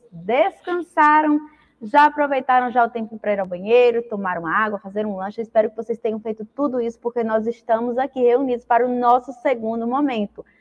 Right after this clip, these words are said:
Mais um momento de muito aprendizado. Eu sou a professora Mirth e nós continuaremos a ter aula de linguagens. Vamos pra aula?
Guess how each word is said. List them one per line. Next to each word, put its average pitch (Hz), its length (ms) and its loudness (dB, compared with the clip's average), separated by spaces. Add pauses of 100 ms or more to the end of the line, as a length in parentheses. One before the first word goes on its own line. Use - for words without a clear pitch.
(300)
Mais 254 480 4
um 320 60 2
momento 262 420 0
de 254 100 -6
muito 233 420 -4
aprendizado. 233 800 0 (360)
Eu 233 80 -2
sou 285 160 4
a 285 40 6
professora 254 560 0
Mirth 294 360 0
e 339 60 -4
nós 302 200 0
continuaremos 294 640 0
a 269 160 2
ter 262 160 0
aula 247 220 4
de 262 100 -6
linguagens. 233 720 2 (540)
Vamos 277 260 4
pra 240 160 4
aula? 226 580 6